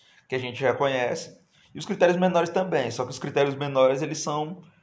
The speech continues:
bem menos específicos. Por exemplo, dispneia pode estar presente na D P O C, pode estar presente na asma, tosse também tem uma vasta gama de, de diagnósticos diferenciais, derrame pleural também.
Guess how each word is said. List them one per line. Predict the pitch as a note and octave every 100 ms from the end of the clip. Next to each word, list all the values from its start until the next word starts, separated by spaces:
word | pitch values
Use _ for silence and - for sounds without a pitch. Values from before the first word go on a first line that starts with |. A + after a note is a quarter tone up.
| _ _
bem | - C3
menos | D#3 D#3+ D#3
específicos. | - F3+ F#3 C3 A#2 -
Por | - A#2
exemplo, | A2 G#2 G#2+
dispneia | A#2 A2+ - C3 B2 G#2+ F#2+ - - - - - - - -
pode | A#2 A2+
estar | C3 - - A#2
presente | - A2+ A#2 A2
na | A2
D | A2
P | F2+ A2
O |
C, | A2 - C3+ B2+
pode | B2 G#2
estar | -
presente | - A2 G#2 A2+
na | A2+ A2+
asma, | A#2 A#2 G#2+ - - - -
tosse | - C3 A#2 - -
também | A#2 G#2 A2+
tem | A2 A#2
uma | A2 A2+ A2 G#2+ - - -
vasta | A#2 A2 A2+ A#2+
gama | A2 A2 A2+
de, | A2 A2 G#2 G#2+ _ _ _ _ _ -
de | A2
diagnósticos | A2+ A2 A2 A2 A2
diferenciais, | A2 A2 A2 A2 A#2 A#2+ B2 A2 - -
derrame | B2+ B2 A#2+ A2+
pleural | A#2 A#2 A2 G#2
também. | A#2+ A#2+ A#2 C3